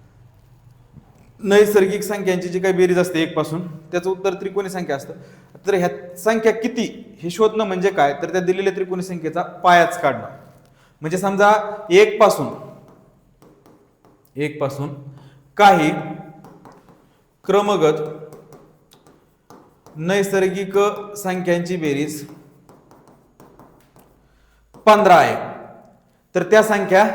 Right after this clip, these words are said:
किती? तर आता समोर आहे पहा, पाच आहेत, पण मोठा आकडा आला, वेगळी काही बेरीज आली, तर तिथं ते, तो प्रश्न कसा सोडायचा पहा. तर पंधरा ही त्रिकोणी संख्या आहे, या त्रिकोणी संख्येचा पाया काढायचा,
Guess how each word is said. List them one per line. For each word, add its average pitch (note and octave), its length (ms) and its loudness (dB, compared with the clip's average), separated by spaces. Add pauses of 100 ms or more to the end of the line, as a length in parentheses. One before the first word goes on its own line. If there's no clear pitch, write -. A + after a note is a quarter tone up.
(460)
किती? E3+ 360 -6
तर D#3+ 60 -6
आता F3+ 440 -6
समोर G#3 300 0
आहे F3 100 2
पहा, C3+ 120 -2
पाच F3+ 400 4
आहेत, A#2+ 80 -6 (440)
पण F#3+ 140 0 (220)
मोठा G3+ 360 2
आकडा G3+ 260 4
आला, F3+ 500 4
वेगळी F#3+ 280 2
काही G3 160 2
बेरीज F3+ 280 4
आली, E3+ 240 0
तर F3 220 -12
तिथं G3 260 -10
ते, G3 100 -4 (320)
तो F#3 60 -6
प्रश्न F3+ 300 -10
कसा E3+ 240 -6
सोडायचा D3+ 320 -6
पहा. A#2 160 -10 (640)
तर F#3+ 80 0
पंधरा A3+ 360 6
ही G#3+ 180 6
त्रिकोणी A3 320 0
संख्या G#3 320 0
आहे, D#3+ 420 -4
या E3+ 120 -6
त्रिकोणी G3+ 300 -4
संख्येचा F#3 300 -6
पाया F#3 280 4
काढायचा, D#3 380 -2